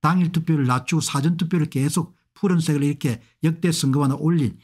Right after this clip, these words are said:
음, 사전투표율 이십 프로, 사전투표율 사십 프로, 사전투표율 여러분들 오십 프로.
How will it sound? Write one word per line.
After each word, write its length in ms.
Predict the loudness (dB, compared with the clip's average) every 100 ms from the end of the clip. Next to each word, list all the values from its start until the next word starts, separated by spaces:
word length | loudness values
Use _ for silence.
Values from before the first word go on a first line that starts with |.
| _ _ _
음, 100 | -2
사전투표율 760 | 0 0 0 0 -2 0 0
이십 360 | 2 0 -2 -2
프로, 260 | -4 -4 -6 _
사전투표율 640 | -6 -2 0 0 0 -2 -2
사십 440 | -2 -2 -2 -4
프로, 220 | -6 -6 -8 _
사전투표율 760 | -4 0 0 0 -2 -2 0 2
여러분들 260 | 0 0
오십 280 | 0 -2 -2
프로. 280 | -4 -6 -6